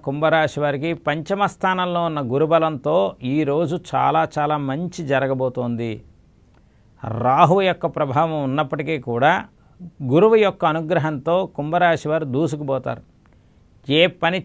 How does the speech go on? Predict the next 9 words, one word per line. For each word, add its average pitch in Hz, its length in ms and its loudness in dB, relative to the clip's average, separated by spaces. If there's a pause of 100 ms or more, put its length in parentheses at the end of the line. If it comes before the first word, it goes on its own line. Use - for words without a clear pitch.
చేసినా 165 400 -2 (240)
కలిసి 139 340 -4
వస్తుంది. 131 380 -12 (800)
అన్నింటా 170 500 0 (320)
విజయ 135 280 0 (200)
పరంపర 160 440 2 (200)
అవాప్తయ్యే 156 680 2 (120)
విధంగా 143 360 -2 (120)
ఉన్నటువంటి 135 420 -4